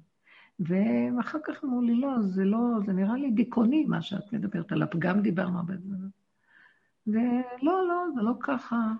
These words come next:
איפה הנקודה הטובה, איפה זה?" כל מיני דברים. ואחרי, הלכו אחרי חמש, שבע, שמונה,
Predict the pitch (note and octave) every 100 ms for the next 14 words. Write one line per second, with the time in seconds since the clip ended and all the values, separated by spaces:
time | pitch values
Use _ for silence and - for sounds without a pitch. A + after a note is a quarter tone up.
0 | - - - F#3+ E4+ F3+ - F3 C#3 -
1 | - E3 B3 D4 C#4+ C4+ G3+ E3+ - D#4
2 | A3+ A3+ G3+ F3+ D#3+ D#3+ D#3+ _ _ _
3 | _ _ _ _ _ _ _ _ _ _
4 | _ - G#3 G#3+ G#3 G#3+ G3+ B3+ C#4 B3
5 | - - _ _ _ - A#3 - D4+ C4+
6 | A3 - F#3+ F#3+ - - G3+ G3+ - -
7 | F#3 F3+ - G3+ G3+ F3+